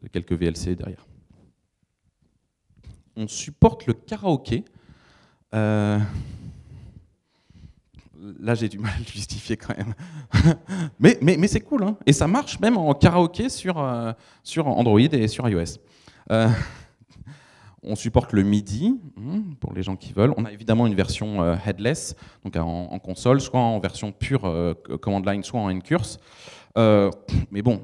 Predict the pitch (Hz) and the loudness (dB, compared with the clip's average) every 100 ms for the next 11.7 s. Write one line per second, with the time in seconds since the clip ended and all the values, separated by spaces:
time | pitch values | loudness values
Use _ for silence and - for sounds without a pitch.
0 | - 101 113 92 73 92 98 104 92 117 | -2 0 2 0 -6 -6 -4 -4 -2 -4
1 | - 92 95 98 95 - 113 - 85 85 | 0 -2 4 6 6 6 0 0 -4 -2
2 | 80 60 52 - - - - - - 87 | -2 -4 -6 -10 -14 -20 -18 -16 -14 -14
3 | 90 110 98 82 - 175 170 - - 98 | -12 -12 -6 -6 2 2 2 -14 -14 -6
4 | 120 110 95 107 135 110 92 101 120 131 | 2 2 4 2 2 2 0 -2 -2 -2
5 | - 82 82 80 107 95 82 82 85 110 | -4 -4 -4 0 0 -2 -8 -10 -10 -10
6 | 113 87 92 120 82 - 131 139 - - | -8 -2 2 2 2 0 -2 -2 -14 -18
7 | - 98 92 113 147 101 110 104 104 - | -4 -2 0 0 0 0 0 0 -4 -6
8 | 101 - 98 - - _ _ - 104 95 | -6 -4 -4 -4 -10 _ _ -6 -4 -2
9 | 95 87 85 139 127 101 107 117 131 98 | -2 -4 -6 -6 -4 4 4 4 -4 -6
10 | - - 107 131 143 - 92 92 82 - | -4 -2 0 0 -2 -6 -8 -6 -6 -8
11 | - 113 104 104 - - 151 | -4 -4 -2 -4 -4 -10 -12